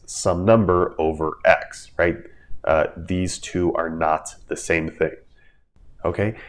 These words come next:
and then here we have x, y is equal to one fifth. Again, uh, here we can get rid of this x. We can either multiply both sides by one over x, or we could just divide by x, right? So this time, let's just divide by x on both sides.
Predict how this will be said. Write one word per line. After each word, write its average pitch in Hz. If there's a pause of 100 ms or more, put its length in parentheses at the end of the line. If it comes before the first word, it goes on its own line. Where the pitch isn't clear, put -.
and 104
then 113
here 151
we 139
have 117 (180)
x, 123
y 107
is 107
equal 107
to 101
one 87
fifth. 170 (320)
Again, 107
uh, 87
here 117
we 107
can 98
get 101
rid 104
of 98
this 98
x. 98
We 104
can 104
either 110 (400)
multiply 107
both 101
sides 98
by 87
one 92
over 90
x, 98
or 95
we 90
could 92
just 85
divide 92
by 80
x, 80
right? 90
So 85 (240)
this 117
time, 104
let's 87
just -
divide 76
by 73 (100)
x - (440)
on 78
both 76
sides. 143